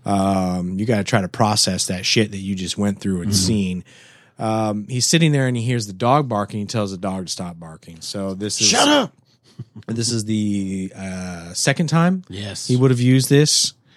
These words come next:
Speaker 2: That is very true.
Speaker 1: Uh, and he uses it three times in this episode.
Speaker 2: Mm-hmm. We don't see the end result of the third time.
Speaker 1: No, that was a teaser.
Speaker 2: But, I mean, we can guess.
Speaker 1: What do you think about, um, Odin?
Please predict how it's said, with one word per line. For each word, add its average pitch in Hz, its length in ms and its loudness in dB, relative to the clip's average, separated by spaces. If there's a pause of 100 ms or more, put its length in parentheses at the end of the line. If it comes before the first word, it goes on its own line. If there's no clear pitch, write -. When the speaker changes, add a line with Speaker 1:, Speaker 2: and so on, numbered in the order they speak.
(240)
Speaker 2:
That 95 100 -10
is 98 140 -8
very 101 260 -4
true. 104 440 -4
Speaker 1:
Uh, 101 460 2
and 110 120 0
he 117 100 4
uses 107 360 2
it 95 120 -2
three 135 260 4
times 95 520 -2
in 101 140 -2
this 90 200 -2
episode. - 500 -10
Speaker 2:
Mm-hmm. 98 480 -4 (560)
We 127 80 6
don't 127 180 6
see 123 220 2
the 107 360 0
end 107 420 4
result 107 460 -2
of 87 100 -16
the 85 100 -18
third 117 280 -8
time. 165 200 6
Speaker 1:
No, 101 320 4
that 95 180 -4
was 87 160 -6
a 80 80 -14
teaser. 82 640 -4
Speaker 2:
But, 85 180 -14
I 78 60 -16
mean, 85 220 -14
we 85 100 -16
can 73 240 -18
guess. - 580 -16
Speaker 1:
What 139 220 4
do 233 60 6
you 220 100 6
think 185 300 4
about, 120 560 4
um, 101 720 0 (1200)
Odin? 120 680 2